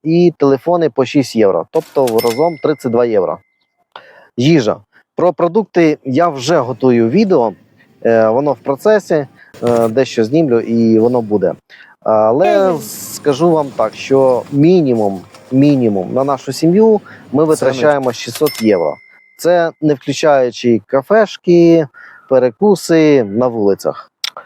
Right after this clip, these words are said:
Speaker 1: Отже, мінімальна сума, яку витрачає наша сім'я для того, щоб прожити в Іспанії, це тисяча двісті євро.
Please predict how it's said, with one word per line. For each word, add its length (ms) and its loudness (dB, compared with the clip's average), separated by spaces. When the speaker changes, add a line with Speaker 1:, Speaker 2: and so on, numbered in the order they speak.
Speaker 1:
Отже, 640 0
мінімальна 760 0
сума, 600 0
яку 200 -2
витрачає 640 0
наша 340 -4
сім'я 400 0
для 140 -4
того, 220 2
щоб 280 -4
прожити 380 -2
в 80 2
Іспанії, 520 -2
це 180 0
тисяча 380 -2
двісті 540 0
євро. 420 0